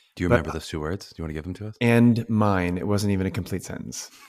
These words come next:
Speaker 2: It's literally a story I love to tell people because the, the, you know, I was in a high school where they cast, like, everyone. No one got
Speaker 1: Mm-hmm.
Speaker 2: cut. So it was like a hundred and ninety-seven thousand people behind me giggling when I would say my two lines. And I'd be like,
Speaker 1: Hmm.
Speaker 2: "S-,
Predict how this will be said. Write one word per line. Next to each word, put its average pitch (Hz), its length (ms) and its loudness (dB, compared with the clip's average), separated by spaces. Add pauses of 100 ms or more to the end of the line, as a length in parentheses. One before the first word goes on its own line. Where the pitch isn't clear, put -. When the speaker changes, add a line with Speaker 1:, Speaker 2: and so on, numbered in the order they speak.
(260)
Speaker 2:
It's 113 140 -4
literally 117 260 10
a 107 40 2
story 107 300 6
I 98 40 8
love 98 260 6
to 107 100 -2
tell 95 200 2
people 95 280 -2
because 90 560 -2 (920)
the, 113 140 4 (100)
the, 123 460 4
you 131 100 6
know, 104 180 4 (160)
I 113 40 2
was 113 100 4
in 117 80 6
a - 20 4
high 104 120 4
school 101 220 0
where 101 120 4
they 95 140 2
cast, 95 340 2
like, 95 240 -2 (240)
everyone. 107 840 4
No 110 160 6
one 107 160 4
got 107 180 6
Speaker 1:
Mm-hmm. 92 100 -2
Speaker 2:
cut. 104 200 4 (260)
So - 160 2
it - 20 10
was 117 80 6
like 113 120 4
a 107 40 2
hundred 120 300 2
and 110 180 4
ninety-seven 107 680 2
thousand 101 340 2
people 107 280 -2
behind 101 420 -2
me 95 140 -2 (140)
giggling 107 460 2
when 90 160 -4
I 87 80 -2
would 90 160 -4
say - 160 -4
my 90 160 -2
two 101 220 -6
lines. 90 400 -4
And 98 100 -4
I'd 98 60 -2
be 101 120 -4
like, 95 140 -4
Speaker 1:
Hmm. 85 60 -10
Speaker 2:
"S-, - 260 -12